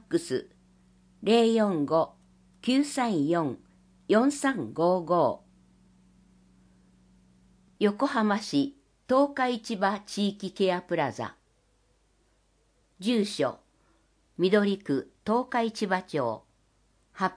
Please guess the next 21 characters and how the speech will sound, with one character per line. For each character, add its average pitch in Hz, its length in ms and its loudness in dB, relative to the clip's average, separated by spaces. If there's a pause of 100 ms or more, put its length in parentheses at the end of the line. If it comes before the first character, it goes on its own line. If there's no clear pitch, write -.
百 240 300 -6
二 220 220 2
十 165 260 0
五 156 180 -2
の 117 300 -2
一。 139 480 -6 (1120)
電 185 320 0
話、 165 220 -6 (880)
零 240 300 2
四 185 320 0
五 147 280 -2 (560)
九 240 300 0
八 208 380 -6
五 147 300 -4 (720)
六 175 240 -2
三 240 400 -2
二 147 300 2
一。 - 400 -10 (1500)
フ - 80 -4
ァ 233 60 2
ッ - 20 -14